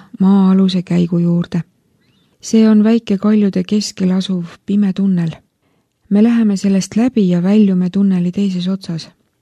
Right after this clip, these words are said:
lausub alandlikkus. Ühtäkki aga lööb Kangekael kõhklema ja küsib eneselt: „Kuhu see naine mind viia tahab?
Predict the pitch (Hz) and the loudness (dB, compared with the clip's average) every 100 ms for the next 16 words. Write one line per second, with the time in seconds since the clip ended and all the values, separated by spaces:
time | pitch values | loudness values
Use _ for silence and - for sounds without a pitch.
0 | _ 190 185 175 175 180 175 170 170 - | _ 0 0 -2 -2 0 0 -2 -6 -6
1 | - - - _ _ _ _ _ _ _ | -8 -8 -12 _ _ _ _ _ _ _
2 | _ 185 185 - 202 196 190 180 185 190 | _ -2 -2 0 -2 0 -2 0 0 2
3 | 185 - 190 190 185 185 185 175 - 196 | -2 -2 0 2 0 0 0 0 0 -2
4 | - 185 175 175 170 180 190 175 175 175 | -2 -2 0 0 0 -2 -4 -2 0 0
5 | 170 175 165 - - _ _ _ _ _ | 0 -2 -6 -12 -20 _ _ _ _ _
6 | _ _ - 202 208 196 190 208 220 190 | _ _ -8 -4 -4 -4 -2 0 0 0
7 | 180 180 214 202 180 208 196 175 | -2 -2 -2 -2 -2 -2 -2 -6